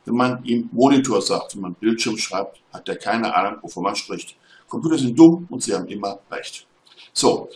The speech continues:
ähm, links hier den Computer, da beschäftigen wir uns gleich mal mit. Jedenfalls, äh, haben wir hier ja unseren normalen Computer, den, äh, der heißt Terminal und das ist normalerweise das Default-Teil, auf dem eigentlich alles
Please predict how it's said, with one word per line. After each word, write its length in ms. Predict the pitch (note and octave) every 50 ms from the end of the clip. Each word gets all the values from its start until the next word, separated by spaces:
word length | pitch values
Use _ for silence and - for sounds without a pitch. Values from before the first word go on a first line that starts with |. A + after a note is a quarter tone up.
| - - _ -
ähm, 680 | - C3+ C#3+ C#3+ C#3+ C#3+ C#3+ C#3+ C#3+ C#3+ C#3 C3+ C3 -
links 280 | C3 C#3+ E3+ F#3 F3 -
hier 100 | F3+ E3
den 160 | D#3 D#3 D#3
Computer, 440 | - E3 C#3+ - E3+ E3 D#3+ D3+ C#3
da 180 | C3 B2 A#2
beschäftigen 460 | A#2 A#2+ A#2 - - C#3+ C3+ - A#2+ G#2
wir 60 | G2
uns 140 | G2 - -
gleich 260 | C3 C#3+ E3+ F3+ F3+
mal 140 | G3 F#3 F#3
mit. 240 | F#3 F3+ F3+ - - - _ _ _ _ _ _ _ _ - -
Jedenfalls, 760 | C#3 D3+ D#3 D#3 D3+ - D#3 C#3 C3+ C3+ C3 C3+ - -
äh, 460 | - - G#2+ B2 B2 B2 A#2+ A#2 G#2+ - - - - - - - A#2+ A#2
haben 240 | A#2 A#2+ B2 B2+ B2
wir 80 | A#2
hier 280 | A2 G#2+ A#2+ C3 C3+ C3
ja 160 | B2 A#2 G#2
unseren 420 | - - A2 A2+ A2 G#2+ G2 G2 F#2+
normalen 440 | F#2 F2 F2+ G#2+ B2 E3+ F3+ E3+
Computer, 760 | E3+ - D#3+ D3+ - - D#3 C#3 C3+ C3+ C#3+ C3 B2+ B2 B2+ - _ _ _ _ _ _ _ _ -
den, 420 | B2 A#2 A2+ A2+ G#2+ G#2+ G#2+ - -
äh, 260 | G#2 G#2 G#2 G2 F#2+
der 200 | F#2+ G2 F2+ -
heißt 380 | - A2 A2 - - - _ -
Terminal 840 | - - C#3 B2 C3+ D3 E3 F3 F3+ F#3+ G#3+ A3+ A#3 A#3+ A#3+ A#3+ - - _ _ -
und 240 | - A#2+ A#2 -
das 180 | A#2 G#2 G#2 -
ist 140 | - - C3
normalerweise 880 | A#2+ G#2 G#2+ G#2+ A2 A2+ B2 B2+ B2 A2+ - G2+ G#2 G2+ - - -
das 180 | E2+ E2+ - -
Default-Teil, 920 | - A#2+ G2+ - - B2 B2 C3 C3 C3 - - - A2+ A2+ A#2 A#2+ A#2 - - _ _
auf 200 | - - F#2+ -
dem 220 | - A2+ G#2 F2 E2+
eigentlich 360 | F2 F#2 F#2+ F#2+ - - -
alles 340 | E2 E2+ F#2 F2 - -